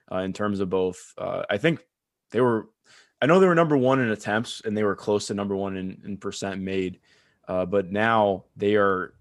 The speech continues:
either twenty-ninth or thirtieth. I, I looked, uh, I looked yesterday, so I can't remember if it's the same, but it's twenty-ninth or thirtieth in mid-range shots attempted this year. That's the only thing that I would kinda like to see different, 'cause they have a lot of guys on the roster who are capable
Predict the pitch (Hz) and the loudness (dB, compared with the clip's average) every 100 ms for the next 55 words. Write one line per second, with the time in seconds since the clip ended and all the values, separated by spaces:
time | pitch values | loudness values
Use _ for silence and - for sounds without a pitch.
0 | - 117 110 - 117 127 123 117 110 98 | -10 -4 -4 -4 -4 -2 0 0 -2 -6
1 | - 107 104 98 101 101 98 101 98 101 | -6 -2 -2 -2 -6 -6 -6 -4 -6 -8
2 | 101 - 110 113 117 104 107 107 - - | -14 -16 -16 -14 -12 -10 -10 -10 -10 -10
3 | - - - - - - - 110 123 - | -12 -16 -14 -14 -12 -10 -10 -12 -14 -16
4 | - 98 95 101 95 - _ _ _ - | -12 -10 -10 -6 -8 -8 _ _ _ -14
5 | - 147 147 131 123 107 101 104 107 98 | -2 0 2 2 2 -2 -4 -2 -2 -2
6 | 92 - - 101 101 98 95 92 - 98 | -6 -8 -10 -6 -4 -4 -6 -8 -4 -4
7 | 95 - - 101 92 101 - - - - | -4 -8 -10 -10 -10 -12 -12 -14 -14 -14
8 | _ _ _ _ - 160 208 - 151 143 | _ _ _ _ 2 2 4 0 2 2
9 | 131 123 117 104 98 92 98 98 98 95 | 2 -2 0 2 0 -2 -4 -4 -4 -6
10 | - 95 - 123 110 104 127 151 117 117 | -12 -12 -12 -10 -6 0 2 4 4 4
11 | 143 135 139 131 117 104 98 104 117 101 | 4 4 2 2 0 0 0 0 -4 -6
12 | 95 - - 101 110 110 120 127 127 | -6 -8 -8 -8 -6 -6 -4 -4 -8